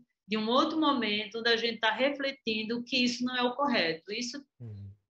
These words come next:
Speaker 1: tem a ver com tudo, né? A revisão do nosso vocabulário em relação à questão do gênero, a relação do, do, a, a revisão do nosso vocabulário,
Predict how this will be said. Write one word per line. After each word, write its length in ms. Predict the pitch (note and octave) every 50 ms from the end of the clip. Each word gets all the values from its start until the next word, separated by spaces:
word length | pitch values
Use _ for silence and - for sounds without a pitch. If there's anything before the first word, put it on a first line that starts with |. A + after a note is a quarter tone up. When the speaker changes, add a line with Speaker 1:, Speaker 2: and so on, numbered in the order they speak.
| _ _ _ -
Speaker 1:
tem 100 | G#3+ A3
a 120 | G#3+ G3+
ver 180 | A3 A3+ A3 A#3
com 160 | B3+ B3 A#3+
tudo, 320 | A3+ G#3 F#3+ F3 E3+ E3+
né? 80 | E3 F3
A 60 | F3+
revisão 500 | G3 A#3+ B3 A#3+ G#3+ F#3+ A3+ A#3+ B3 A#3+
do 100 | B3 A#3
nosso 280 | G#3+ G#3 G#3 - - -
vocabulário 760 | G3 F#3+ - F#3+ F#3 F#3 F#3+ F3+ E3+ E3 D#3+ D#3 D#3 D#3 D3+ _ _ _ _ _ _ _ _ _ _ _ _
em 240 | - F3 F3 F3+ F3+
relação 460 | F#3 G3 F#3+ F#3 F#3 F#3 - G3+ F#3
à 80 | F#3 F#3
questão 420 | - F#3+ F#3 - - G3 F#3+ F#3+
do 80 | F#3+ G3+
gênero, 560 | F#3+ F#3+ F#3 E3+ D#3+ D#3 D#3 D3+ D3+ D3+ D#3
a 60 | D#3
relação 560 | D3+ F3 F#3 F#3+ F#3+ F#3+ - A3+ A3+ A#3+ A#3+
do, 220 | A#3+ B3 A#3+ A3 G#3
do, 200 | G3+ G3 G#3 -
a, 720 | - F3 F3 F3 E3+ E3+ E3 E3 E3 - - D#3+ D#3+ D#3+
a 20 |
revisão 480 | E3 F3+ G3+ G3 A3 G3 G3+ A#3 B3+ B3
do 100 | B3+ A3+
nosso 300 | G#3 G#3+ A3 A3 - -
vocabulário, 800 | G#3+ G#3+ G#3 - G#3 G3+ G3+ A3 G#3+ F3+ E3 D3+ D3 D3 - -